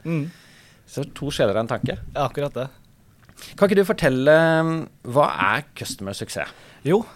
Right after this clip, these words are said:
Speaker 1: eh, det kan jeg godt gjøre, og det er jo ganske mye info der ute, og litt sånn vrangforestillinger, tror jeg. Så, men sånn, vi gjør det veldig enkelt, da.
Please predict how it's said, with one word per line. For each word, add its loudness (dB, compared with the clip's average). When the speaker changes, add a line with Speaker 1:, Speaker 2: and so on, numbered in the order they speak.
Speaker 1:
eh, 6
det 4
kan 0
jeg 2
godt 2
gjøre, 6
og 6
det 8
er -8
jo 4
ganske 0
mye 0
info -4
der -4
ute, -6
og 4
litt 2
sånn 0
vrangforestillinger, -4
tror 0
jeg. -2
Så, 6
men -6
sånn, 0
vi 4
gjør 8
det 4
veldig 0
enkelt, -10
da. 0